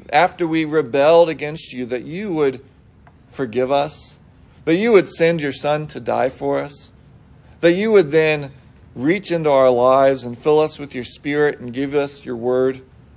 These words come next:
And so, Lord, would you fill everyone in this room with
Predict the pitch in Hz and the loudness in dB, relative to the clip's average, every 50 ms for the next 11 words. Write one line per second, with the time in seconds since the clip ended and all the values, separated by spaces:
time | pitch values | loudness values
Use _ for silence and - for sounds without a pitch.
0 | - _ _ - _ - 180 147 - 165 160 151 147 151 151 147 147 143 139 151 | -20 _ _ -20 _ -10 -10 -6 0 2 2 4 6 6 6 6 6 4 2 2
1 | 180 185 170 156 165 160 156 151 151 - - 160 160 160 156 156 151 - - 147 | 2 2 0 0 -2 -2 -2 -2 -4 -2 2 4 6 6 6 6 4 2 0 0
2 | 147 151 160 156 151 156 156 156 151 151 147 143 139 - - 135 143 147 147 143 | 0 0 -2 -2 -2 -2 -2 -2 -4 -6 -8 -10 -10 -12 -12 -10 -8 -6 -6 -6
3 | 139 135 139 147 147 143 - | -6 -4 -2 -2 -2 -4 -6